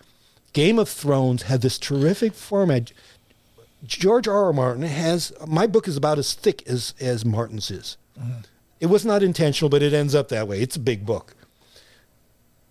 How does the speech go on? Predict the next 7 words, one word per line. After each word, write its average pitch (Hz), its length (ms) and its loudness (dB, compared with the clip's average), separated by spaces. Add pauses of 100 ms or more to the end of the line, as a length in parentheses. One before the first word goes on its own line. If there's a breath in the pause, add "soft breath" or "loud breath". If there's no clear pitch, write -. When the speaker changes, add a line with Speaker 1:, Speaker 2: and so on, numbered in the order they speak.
(320)
Speaker 1:
Uh, 131 280 0
it 131 60 -6
was 156 180 2
on 196 180 2
for 170 120 -6
ten 165 320 2
years. 127 680 -2